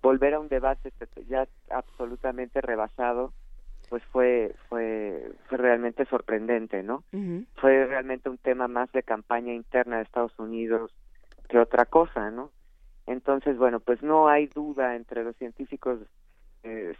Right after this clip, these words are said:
Speaker 1: serios y a nivel global de que hay, eh, el cambio climático es por cuestiones,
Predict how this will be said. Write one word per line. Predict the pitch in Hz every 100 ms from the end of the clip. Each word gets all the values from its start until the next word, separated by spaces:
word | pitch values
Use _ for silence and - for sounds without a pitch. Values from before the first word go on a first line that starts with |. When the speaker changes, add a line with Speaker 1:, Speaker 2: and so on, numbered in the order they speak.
| -
Speaker 1:
serios | 151 143 139 131 120
y |
a | 113
nivel | 117 127
global | 123 120 110 120 123 123
de | 113
que | - 113 110 98 85
hay, | 95 123
eh, | - - - 55
el | 95 113
cambio | 123 123 123
climático | 117 113 113 - 117
es |
por | - 110
cuestiones, | - - 120 113 107